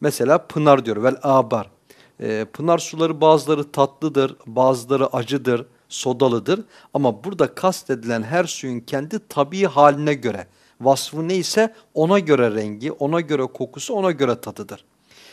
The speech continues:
Bihar, deniz suları ki bunlar malumunuz tuzludur. Bazıları çok tuzludur, bazıları az tuzludur. Göletler de olabilir, göller de olabilir. E, sodalı göller de vardır.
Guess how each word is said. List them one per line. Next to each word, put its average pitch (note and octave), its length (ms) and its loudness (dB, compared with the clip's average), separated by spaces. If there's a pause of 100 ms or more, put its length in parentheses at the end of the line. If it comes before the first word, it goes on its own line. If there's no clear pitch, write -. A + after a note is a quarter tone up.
(140)
Bihar, D#3 440 4 (200)
deniz C#3 340 0
suları C#3+ 400 -2
ki F3 300 -8
bunlar C#3+ 340 2
malumunuz C3+ 680 0
tuzludur. B2+ 520 -8 (100)
Bazıları B2 460 0
çok C3 280 -10
tuzludur, C#3+ 500 -8 (280)
bazıları A#2+ 480 2
az B2 320 -6
tuzludur. C#3 500 -4 (400)
Göletler C3+ 680 4
de C3+ 40 2
olabilir, G#2+ 560 0
göller C3 460 2
de C3+ 40 0
olabilir. G#2+ 420 -2 (920)
E, B2 40 -12 (100)
sodalı C#3 460 2
göller B2+ 500 2
de A#2 40 -4
vardır. G#2+ 440 -4